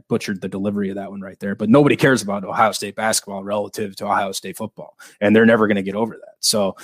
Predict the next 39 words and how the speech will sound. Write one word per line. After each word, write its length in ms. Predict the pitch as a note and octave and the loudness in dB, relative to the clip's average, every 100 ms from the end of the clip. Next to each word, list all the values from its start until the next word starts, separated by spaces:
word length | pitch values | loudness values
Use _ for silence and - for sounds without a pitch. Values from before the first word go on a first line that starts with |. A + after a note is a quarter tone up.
| - - | -20 0
it 60 | B2 | 4
was 160 | A#2 | 4
funny 280 | - C#3 C#3 | 6 6 6
hearing 380 | A#2 A#2 A2 G2 - | 6 4 2 0 0
Holtmann 300 | C3+ A2+ G#2+ | 0 0 -2
talk 300 | A#2+ B2+ B2 | 2 2 0
about, 260 | G#2 G2+ | -6 -8
Hey, 180 | G2 G#2+ | -6 -4
look, 320 | G#2+ A#2+ G#2 | 2 2 2
you, 220 | G#2+ G#2 G2 _ - | -2 -10 -12 _ -2
you 140 | A#2 | 2
have 140 | A2 A2 | 2 2
this 300 | A2+ - - _ - | 0 0 -2 _ 0
good 220 | A#2+ A#2 | 0 2
program, 560 | A2+ A#2+ A#2 A#2 A2+ | 2 4 4 2 2
a 40 | G#2 | 0
program 400 | A#2 A#2 A#2 A2+ | 0 0 0 -4
that's 180 | A2 - | -4 -8
been 140 | A2 | -4
successful 580 | - - A2+ A2+ - A2 | -4 -2 -2 -2 0 -2
for, 280 | G2+ G#2 G2 - - - | -2 -4 -6 -12 -16 2
you 60 | |
know, 140 | C3 F#2 | 2 4
over 260 | C3+ B2+ | 4 6
a 40 | A2 | 6
hundred 420 | C3 B2 A#2 G#2 | 6 4 2 -2
years, 640 | G#2 C3 B2 G#2 G#2 - | 0 2 4 0 -2 -2
and 580 | - A2+ A2 G#2+ G2+ G#2 _ | -4 -4 -4 -4 -8 -12 _
you 300 | B2 B2+ A#2+ - | -2 0 0 -2
can't 260 | C#3+ B2 | 0 0
go 160 | A#2 A#2 | 6 6
out 220 | B2 A#2+ | 8 4
and 120 | A2+ | 0
recruit 280 | G#2 - C3 | -6 2 2
a 40 | A2 | 2
kid 220 | - A2+ | -2 -2
from 160 | A2 | -2
L 220 | G#2+ A2 A#2 | -2 0 -2
A, 160 | G2+ | -4